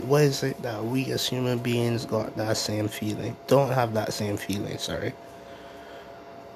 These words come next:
Now, I know that might be a simplistic argument because they got people out there that could say, "Well,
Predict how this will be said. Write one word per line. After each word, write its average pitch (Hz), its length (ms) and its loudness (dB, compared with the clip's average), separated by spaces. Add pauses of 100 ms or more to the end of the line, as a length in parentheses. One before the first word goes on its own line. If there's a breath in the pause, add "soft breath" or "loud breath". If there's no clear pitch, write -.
(1160)
Now, 120 140 4
I 139 160 6
know 139 220 4
that 135 160 4
might 123 260 0
be 120 120 -2
a 113 80 2
simplistic - 840 0
argument 123 500 2
because 120 500 0
they 107 80 -4
got - 200 -6
people - 340 -4
out 107 60 -4
there 110 140 2
that - 220 -4
could 101 120 -6
say, 113 320 4
"Well, 110 440 2